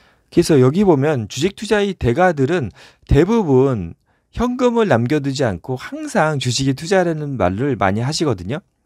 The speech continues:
하지만 제가 최근에 읽었던 책에서는 주식 시장이 폭락할 때를 대비해서 주식을 매수할 수 있는 돈을 모아두라는 얘기도 하시거든요.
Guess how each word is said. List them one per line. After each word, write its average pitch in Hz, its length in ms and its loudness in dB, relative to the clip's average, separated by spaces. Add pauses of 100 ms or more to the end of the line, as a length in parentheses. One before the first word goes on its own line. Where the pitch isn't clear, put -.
하지만 175 340 -2
제가 131 280 2
최근에 214 400 0
읽었던 135 560 -4
책에서는 127 640 -6 (340)
주식 185 380 0
시장이 120 720 0
폭락할 240 520 -2
때를 180 340 0
대비해서 117 800 0 (260)
주식을 147 540 0
매수할 120 380 2
수 139 160 -10
있는 120 280 -4
돈을 120 520 -2
모아두라는 175 680 2
얘기도 110 280 -6
하시거든요. 151 600 -2